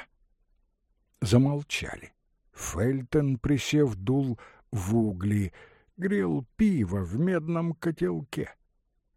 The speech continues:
Под Нарвой было нехорошо.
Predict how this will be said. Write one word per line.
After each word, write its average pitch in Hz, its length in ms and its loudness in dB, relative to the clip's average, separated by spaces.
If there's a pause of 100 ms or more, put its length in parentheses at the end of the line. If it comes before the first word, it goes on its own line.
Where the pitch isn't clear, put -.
(840)
Под 50 240 -6
Нарвой 180 720 0
было 104 520 -2 (300)
нехорошо. 120 840 0